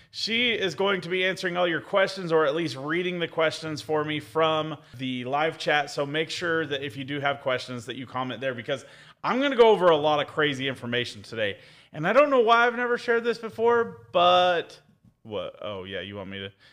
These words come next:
Mia gets so annoyed when I have it on her. So I'm gonna share you a couple, a couple of things, like, from the computer. This is a lot easier to do from a laptop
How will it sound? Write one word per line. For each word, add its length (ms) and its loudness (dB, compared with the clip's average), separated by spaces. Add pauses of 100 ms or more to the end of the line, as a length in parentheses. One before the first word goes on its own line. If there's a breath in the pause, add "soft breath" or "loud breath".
(160 soft breath)
Mia 220 -4
gets 280 -10
so 420 -4
annoyed 300 -4
when 120 -8
I 60 -8
have 200 -6
it 80 -12
on 140 -10
her. 280 -10 (340 soft breath)
So 360 2 (140)
I'm 180 -2
gonna 140 2
share 200 4
you 140 2
a 40 0
couple, 360 0
a 180 6
couple 320 2
of 120 4
things, 320 -2
like, 220 2
from 440 0 (360 soft breath)
the 100 2
computer. 600 -2
This 280 0
is 140 -8
a 60 0
lot 320 6
easier 340 -2
to 140 -6
do 260 -4
from 440 0
a 340 4
laptop 960 2